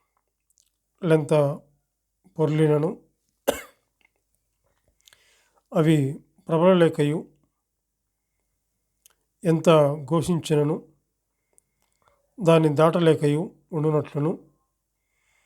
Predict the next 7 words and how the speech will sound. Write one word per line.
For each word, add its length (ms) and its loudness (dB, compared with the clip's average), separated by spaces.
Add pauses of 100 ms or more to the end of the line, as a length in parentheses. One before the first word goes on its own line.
(1400)
నిత్య 500 4 (420)
నిర్ణయము 480 2
చేత 500 -4 (1000)
దానికి 600 0 (1300)
ఇసుకను 580 2
సరిహద్దుగా 760 -2 (840)
నియమించిన 760 -2